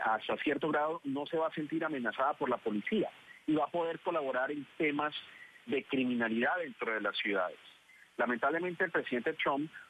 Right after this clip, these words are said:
como dice el invitado, pues él no va a ser hipócrita en sus promesas. Bueno, primero que las promesas de Donald Trump fueron totalmente traídas de los cabellos y, no, y, y es una falta de entendimiento de la comunidad en, en algunas partes de Estados Unidos.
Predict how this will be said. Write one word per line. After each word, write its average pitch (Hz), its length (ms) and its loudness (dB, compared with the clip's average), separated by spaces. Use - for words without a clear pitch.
como 117 240 2
dice 127 220 0
el 156 100 0
invitado, 127 520 0
pues 120 220 -2
él 127 120 2
no 156 120 0
va 156 100 2
a 143 60 -10
ser 151 140 -2
hipócrita 139 680 0
en 117 180 0
sus 117 180 -4
promesas. 127 480 0
Bueno, 175 300 0
primero 170 320 2
que 170 120 -2
las - 140 -2
promesas 139 400 0
de 143 100 2
Donald 139 280 0
Trump 156 260 0
fueron 156 460 2
totalmente 139 760 0
traídas 135 400 2
de 131 60 -2
los 151 200 -2
cabellos 120 480 0
y, 302 80 4
no, 302 320 2
y, 277 280 0
y 269 120 2
es - 120 -4
una 170 160 2
falta 190 340 2
de 180 80 2
entendimiento 127 640 0
de 143 60 2
la 117 100 2
comunidad 117 640 0
en, 120 320 0
en 120 160 2
algunas 131 380 0
partes 127 300 -2
de 123 60 0
Estados 120 320 2
Unidos. 151 300 0